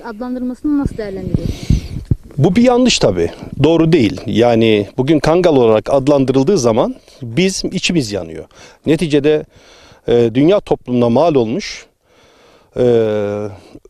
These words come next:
Speaker 2: Anadolu'nun kadim mirasıdır kangal köpeği ve onunla birlikte kangal köpeği dünyada en popüler,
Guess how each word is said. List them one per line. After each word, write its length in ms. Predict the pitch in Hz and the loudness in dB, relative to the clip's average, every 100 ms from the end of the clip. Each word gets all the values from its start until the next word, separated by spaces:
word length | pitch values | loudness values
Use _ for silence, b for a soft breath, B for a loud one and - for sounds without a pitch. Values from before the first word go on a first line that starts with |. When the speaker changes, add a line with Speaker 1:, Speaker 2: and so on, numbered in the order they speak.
| - | -2
Speaker 2:
Anadolu'nun 640 | 135 165 160 143 143 214 - | 0 2 2 2 0 -2 -4
kadim 300 | 135 139 196 | -4 0 0
mirasıdır 580 | 123 101 104 - 107 - | -2 -4 -6 -6 -8 -8
kangal 400 | - 147 131 113 | -2 0 0 -2
köpeği 380 | 113 104 165 | -6 -10 -8
ve 220 | 269 254 156 | -6 -6 -4
onunla 480 | 147 180 302 254 | 0 2 2 2
birlikte 500 | 139 127 110 - 185 233 | 0 -4 -6 -6 -8 -6
kangal 360 | 180 247 208 | -2 0 0
köpeği 500 | 117 - - 135 196 226 b b b b - 120 | -2 -6 -6 -4 -6 -10 b b b b -16 -2
dünyada 560 | 170 220 170 120 120 190 | 0 2 2 0 0 0
en 120 | 208 | 0
popüler, 640 | - 143 117 143 220 - | -2 -6 -2 -2 -2 -10